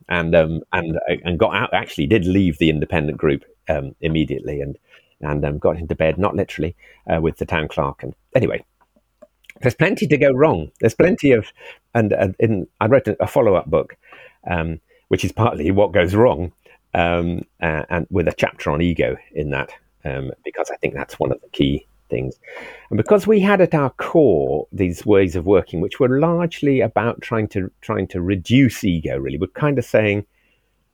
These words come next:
"Well, as I say, it doesn't, it doesn't matter whose idea it was. We're, we're working on this together.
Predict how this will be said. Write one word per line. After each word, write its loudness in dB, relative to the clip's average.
"Well, 2
as -2
I -6
say, 2
it 2
doesn't, 0
it 2
doesn't 2
matter 0
whose 4
idea 4
it 2
was. 2
We're, 4
we're 6
working 4
on 2
this -2
together. 2